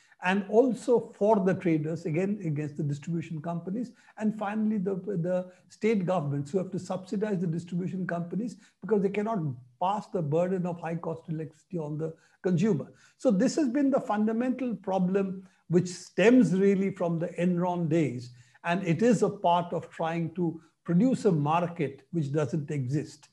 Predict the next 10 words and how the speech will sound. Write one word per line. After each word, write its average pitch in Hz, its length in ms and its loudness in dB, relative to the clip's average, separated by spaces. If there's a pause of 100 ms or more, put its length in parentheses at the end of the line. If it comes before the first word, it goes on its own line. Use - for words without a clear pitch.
(280)
And 160 220 -2
therefore, 202 600 0 (180)
instead 208 420 0
of - 220 -4
coming 180 320 -2
back 170 500 -4
to 214 80 -4
the 175 160 -2
fundamental 185 720 -2
issue 160 380 -2